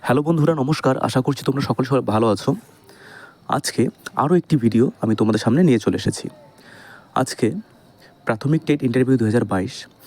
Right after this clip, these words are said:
ইন্টারভিউ রিলেটেড যে প্রশ্নগুলি নিয়ে আমি একটা সিরিজ চালু করেছি। আজকে তার, আহ, ইন্টারভিউ এর রিলেটেড প্রশ্ন পার্ট টু। তো আজকের এই ভিডিওতে আমি আরও অনেকগুলি গুরুত্বপূর্ণ প্রশ্ন নিয়ে আলোচনা করব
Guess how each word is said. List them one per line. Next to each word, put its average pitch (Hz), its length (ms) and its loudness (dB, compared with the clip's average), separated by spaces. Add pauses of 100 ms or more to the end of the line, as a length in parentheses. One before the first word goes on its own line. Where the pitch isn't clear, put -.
(200)
ইন্টারভিউ 143 480 2
রিলেটেড 117 340 0 (460)
যে 113 80 -2
প্রশ্নগুলি 120 540 0
নিয়ে 107 220 0
আমি 104 160 0
একটা 104 240 -2
সিরিজ 101 300 -2
চালু 98 200 0
করেছি। 104 420 -2 (380)
আজকে - 220 -4
তার, 127 180 -2
আহ, - 680 -12 (240)
ইন্টারভিউ 139 560 2 (540)
এর 120 120 2 (160)
রিলেটেড 123 320 2
প্রশ্ন - 400 -4 (760)
পার্ট 107 200 0 (160)
টু। - 140 0 (880)
তো - 140 -6
আজকের 160 360 0
এই 170 80 4
ভিডিওতে 117 480 -2 (280)
আমি 113 240 -2
আরও 110 300 0 (460)
অনেকগুলি 131 340 0
গুরুত্বপূর্ণ 131 520 -4
প্রশ্ন 117 320 0
নিয়ে 117 100 2
আলোচনা 104 300 0
করব 95 280 -2